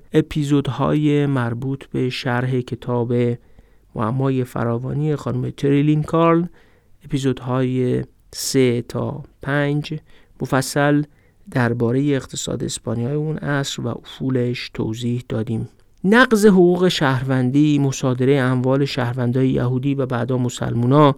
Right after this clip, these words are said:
گرفتن وام از بانکدارا، نکول کردن و پس ندادن وام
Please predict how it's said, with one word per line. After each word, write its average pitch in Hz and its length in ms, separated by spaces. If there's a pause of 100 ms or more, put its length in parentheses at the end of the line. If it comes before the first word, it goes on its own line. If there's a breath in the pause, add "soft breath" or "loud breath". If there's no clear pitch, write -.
(540 soft breath)
گرفتن 156 420
وام 151 300
از 139 220
بانکدارا، 135 580
نکول 143 320
کردن 139 380
و 143 60
پس 139 320
ندادن 131 480
وام 147 360